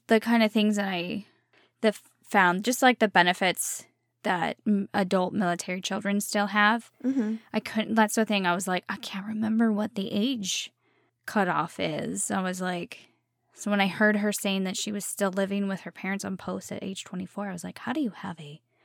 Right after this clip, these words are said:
Speaker 1: I D?" I still don't understand how she had an I D.
Speaker 2: Right.
Speaker 1: 'Cause
Speaker 2: Maybe
Speaker 1: I
Speaker 2: she
Speaker 1: don't
Speaker 2: fell
Speaker 1: think she was
Speaker 2: under
Speaker 1: enrolled in
Speaker 2: those,
Speaker 1: school.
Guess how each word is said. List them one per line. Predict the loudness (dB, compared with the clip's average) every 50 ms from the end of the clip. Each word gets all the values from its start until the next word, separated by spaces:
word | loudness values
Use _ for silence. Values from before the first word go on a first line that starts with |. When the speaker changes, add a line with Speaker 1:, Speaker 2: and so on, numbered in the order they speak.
| _ _ _ _ _ _ _ _ -6
Speaker 1:
I | -2 0 0
D?" | 2 0 -2 -2 -6
I |
still | -8 -4 2 4 4 6
don't | 6 6 4
understand | 4 0 -2 -4 -4 -6 -6 -6 -4
how | -6 -6
she | -6 -8 -10
had | -8 -8 -8 -10
an | -10 -10
I | -12 -10
D. | -8 -8 -8 -6 -8 -8 -10 -10 _ _ _ _ _ _ -10
Speaker 2:
Right. | -4 -2 -2 -2 -2 -4 -8 _ _
Speaker 1:
'Cause | -14 -14 -14 -14 -14 -18 -20 -20 -20 -20 -20 _ -2
Speaker 2:
Maybe | 2 2 4 4
Speaker 1:
I | 4
Speaker 2:
she | 2 2
Speaker 1:
don't | 0 2 4
Speaker 2:
fell | 4 6 6 6
Speaker 1:
think | 4 2
she | 0
was | -2
Speaker 2:
under | -2 -2 0
Speaker 1:
enrolled | 0 0 0 0
in | 0
Speaker 2:
those, | 0 -2 -4
Speaker 1:
school. | -4 -2 -2 -2 -2 -4 -8 _